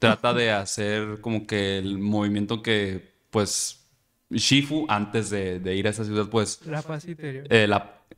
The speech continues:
Speaker 1: la paz interior, obviamente mostrándonos flashbacks de qué es lo que pasó, eh, específicamente con su mamá. Entonces,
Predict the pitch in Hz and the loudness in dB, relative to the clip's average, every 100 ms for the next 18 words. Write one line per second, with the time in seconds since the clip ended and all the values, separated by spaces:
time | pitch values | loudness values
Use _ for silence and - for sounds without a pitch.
0 | _ 110 107 107 104 110 113 123 131 - | _ 2 2 2 0 2 2 0 0 0
1 | 113 117 117 117 120 107 107 104 110 107 | 0 2 -2 -2 -2 -2 -6 -6 -6 -4
2 | 113 110 110 107 110 110 120 - - - | -4 -2 0 0 2 2 2 -4 -8 -4
3 | 107 101 98 95 - 107 107 107 107 101 | 0 2 0 -2 -2 -2 0 -2 0 0
4 | 95 101 98 101 98 - _ _ _ _ | 0 0 0 0 -2 -10 _ _ _ _
5 | - 117 113 113 - 104 147 180 147 123 | 2 2 2 -2 -2 2 2 2 2 2
6 | 151 170 190 - - 110 104 101 92 98 | 2 -2 -6 -8 -6 -2 0 -2 -4 -6
7 | 95 _ _ _ _ _ _ _ _ _ | -8 _ _ _ _ _ _ _ _ _
8 | - 101 104 101 117 110 104 98 92 - | -2 2 4 4 4 4 2 -2 -6 -10